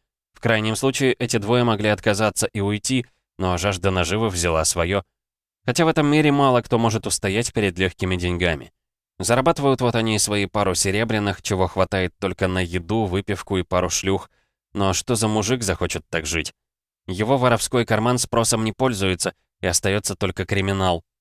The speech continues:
А когда речь начинает идти о десятках золотых, то там каждый первый мать родную продаст за такой куш. Не скажу, что мне их жаль, ведь тогда придется жалеть каждого встречного.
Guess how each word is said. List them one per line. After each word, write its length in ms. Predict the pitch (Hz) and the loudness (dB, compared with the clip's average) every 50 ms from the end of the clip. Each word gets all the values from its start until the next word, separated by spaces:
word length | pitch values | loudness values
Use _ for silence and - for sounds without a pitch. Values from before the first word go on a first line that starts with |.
| _ - 87 | _ -10 -6
А 20 | |
когда 280 | - 92 87 87 92 92 | -4 -4 -2 0 0 2
речь 240 | 95 95 90 - - | 2 2 0 -2 -2
начинает 480 | 95 90 - - 95 95 90 87 - | -2 -2 -2 -2 -2 -2 -2 -2 -2
идти 260 | - - _ - 98 | -6 -8 _ -4 -2
о 80 | 95 90 | -2 -2
десятках 640 | 82 85 82 - - 90 87 - - 92 82 82 80 | -2 -2 -2 0 0 0 -2 -2 -4 -4 -4 -4 -4
золотых, 560 | 80 85 80 80 78 - - 104 107 - - _ _ _ _ _ _ - | -2 -2 0 0 -2 -2 -2 -4 -4 -6 -10 _ _ _ _ _ _ -2
то 140 | 107 101 95 | -2 0 0
там 240 | - 120 127 123 | 2 0 0 0
каждый 380 | - - 120 113 104 101 117 113 | 0 0 0 0 0 -2 -4 -4
первый 420 | - - 117 110 98 92 90 92 | -4 -2 0 0 2 2 2 0
мать 260 | 87 87 95 92 90 - | 0 0 0 -2 0 0
родную 420 | 87 85 80 80 92 92 90 82 | -2 -2 -2 -2 -2 -2 -2 -2
продаст 460 | - 85 80 78 80 92 98 98 95 | 0 -2 -2 0 0 -2 -2 -2 -4
за 140 | 90 92 92 | -4 -4 -2
такой 300 | - 92 - - 78 76 | -2 -2 -2 -4 -6 -8
куш. 380 | - - 85 78 71 - - - _ _ _ _ _ _ _ _ _ _ - | -6 -6 -6 -6 -4 -6 -8 -10 _ _ _ _ _ _ _ _ _ _ -4
Не 100 | 120 123 | -2 0
скажу, 260 | - - 147 156 196 | 0 0 2 2 0
что 160 | 170 - 156 | 0 0 0
мне 220 | 143 139 143 139 139 | 2 2 2 2 2
их 80 | 127 | 0
жаль, 260 | 104 98 104 98 95 - _ _ _ _ _ - | 0 2 2 0 0 -2 _ _ _ _ _ -14
ведь 180 | 90 95 - | -12 -12 -8
тогда 260 | - 107 90 90 110 110 | -6 -6 -2 -2 -2 -2
придется 480 | - 107 95 90 104 107 - - 104 | 0 0 0 0 0 -2 0 0 -2
жалеть 360 | 85 87 92 90 98 110 - | -2 -2 -2 -2 -2 -2 -2
каждого 380 | - - 92 85 80 92 90 90 | -2 -2 -2 0 0 0 0 0
встречного. 600 | 85 - - 104 104 101 - - 98 87 87 82 | 0 -2 -2 0 0 0 0 -2 -2 -2 -2 -4